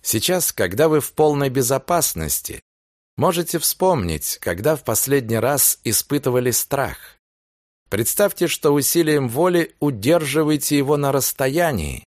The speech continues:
не даете подойти к вам близко.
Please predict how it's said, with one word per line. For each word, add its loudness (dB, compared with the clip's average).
не -2
даете 2
подойти 0
к -14
вам -2
близко. -4